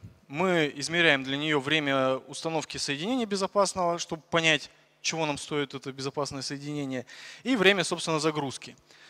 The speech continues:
Зачем мы это делаем? Казалось бы, в серверных логах это всё есть, не надо ничего собирать,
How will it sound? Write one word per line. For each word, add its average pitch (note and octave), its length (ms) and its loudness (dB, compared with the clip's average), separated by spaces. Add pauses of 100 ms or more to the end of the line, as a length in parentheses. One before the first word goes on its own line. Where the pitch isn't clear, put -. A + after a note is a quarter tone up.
(140)
Зачем C#3 320 4
мы F#3 80 4
это F3 160 0
делаем? B2+ 420 2
Казалось E3+ 400 2
бы, D#3+ 80 -2
в C#3 80 -4
серверных D3 480 0
логах G3 320 4
это C#3+ 160 -4
всё - 180 -2
есть, E3 500 -2
не D3 140 -6
надо C3+ 240 6
ничего C#3 380 -2
собирать, F3 560 0